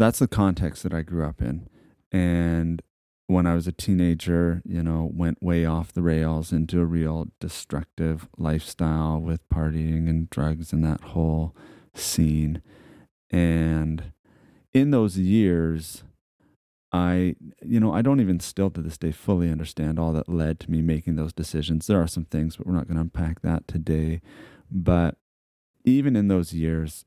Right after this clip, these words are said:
I had an awareness of God being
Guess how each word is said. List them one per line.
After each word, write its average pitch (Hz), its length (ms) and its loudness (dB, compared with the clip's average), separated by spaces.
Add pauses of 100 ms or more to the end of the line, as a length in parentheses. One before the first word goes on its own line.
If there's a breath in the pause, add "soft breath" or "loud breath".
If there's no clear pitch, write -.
I 85 100 -2
had 85 240 -2
an 85 80 0
awareness 78 640 -4
of 80 480 -6
God 80 460 -4 (100)
being 80 520 -2